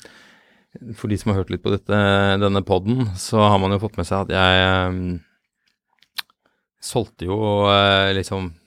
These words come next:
voksenbilen min i vår. Eh, og så har jeg solgt et par av de andre Range Roverne mine i høst. Og så skulle jeg kjøre,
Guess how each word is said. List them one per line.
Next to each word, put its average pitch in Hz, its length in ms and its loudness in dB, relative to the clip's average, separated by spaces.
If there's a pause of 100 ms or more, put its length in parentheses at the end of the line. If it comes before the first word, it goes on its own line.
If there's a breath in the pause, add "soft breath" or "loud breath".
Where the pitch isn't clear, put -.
(880)
voksenbilen 85 720 -8
min 98 240 -6
i 95 120 -6 (120)
vår. 185 220 2 (760 soft breath)
Eh, 120 460 4
og 110 80 -2
så 123 100 0
har 113 60 4
jeg - 80 -6
solgt - 340 -8
et 101 360 0
par 101 120 0
av 92 80 -2
de 95 60 -4
andre 92 180 -4
Range 85 220 -6
Roverne 92 300 -6
mine 92 300 -6 (460)
i 90 200 -8
høst. - 420 -4 (480 soft breath)
Og 113 80 -12
så 120 80 -8
skulle 113 220 0
jeg - 100 -14
kjøre, 98 300 0